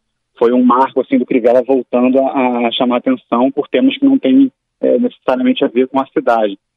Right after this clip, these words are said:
Então, ele tá há um ano fazendo esse aceno, é, ao voto conservador pra tentar driblar a rejeição, porque a sensação geral aqui é de que tem que ter uma gestão que, de fato, bote a cidade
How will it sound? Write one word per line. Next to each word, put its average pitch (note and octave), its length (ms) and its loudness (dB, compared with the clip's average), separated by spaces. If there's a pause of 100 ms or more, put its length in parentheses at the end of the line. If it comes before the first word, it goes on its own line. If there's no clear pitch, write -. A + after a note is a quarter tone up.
(140)
Então, C3 160 -4
ele B2+ 100 -2
tá C#3 120 -2
há C3 40 -2
um D#3+ 340 2
ano C#3+ 220 0
fazendo B2 320 0
esse - 140 -6
aceno, C3 600 -2 (380)
é, A2 340 2
ao B2 160 -2
voto A2+ 240 -2
conservador B2 560 -2
pra C3 140 -2
tentar C#3 360 -2
driblar C3 320 0
a - 20 -8
rejeição, C#3 640 -2 (280)
porque - 220 -2
a C3 60 0
sensação C#3+ 500 0
geral C3+ 320 2
aqui C3 300 0
é - 20 0
de C#3 140 -6
que D3 340 0 (360)
tem C#3+ 140 0
que D#3 120 -2
ter D3+ 100 0
uma D3 140 0
gestão C3+ 420 -2
que, - 80 -8
de C3+ 220 -4
fato, C#3 260 -2
bote C3+ 320 0
a C#3+ 40 -4
cidade C3 560 -2